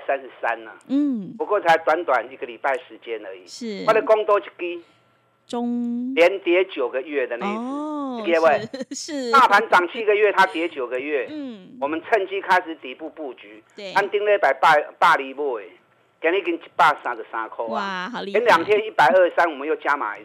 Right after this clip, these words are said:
Speaker 1: 次。
Speaker 2: 是。
Speaker 1: 这支股票我们是全部，我们会员分好几组。
Speaker 2: 嗯。
Speaker 1: 啊，资金大的、资金中型的、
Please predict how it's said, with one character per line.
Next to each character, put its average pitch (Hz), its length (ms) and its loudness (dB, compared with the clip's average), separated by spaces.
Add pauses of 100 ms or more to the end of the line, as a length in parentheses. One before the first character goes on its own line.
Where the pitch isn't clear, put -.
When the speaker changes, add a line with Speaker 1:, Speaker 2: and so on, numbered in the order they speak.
(100)
Speaker 1:
次。 123 120 -20 (120)
Speaker 2:
是。 - 340 -14 (220)
Speaker 1:
这 254 160 8
支 247 160 -6
股 180 120 -4
票 190 220 6
我 147 80 4
们 151 100 -8
是 190 240 -4
全 170 440 4
部， 180 320 -2 (920)
我 135 100 -10
们 165 140 -2
会 220 280 2
员 160 220 0
分 175 180 2
好 139 160 0
几 131 220 -12
组。 - 200 -20 (180)
Speaker 2:
嗯。 262 360 -16
Speaker 1:
啊， 113 140 -2
资 180 180 -10
金 180 200 -6
大 165 280 6
的、 120 260 -2 (120)
资 165 100 -12
金 165 220 -6
中 165 240 -2
型 127 240 -14
的、 120 200 -2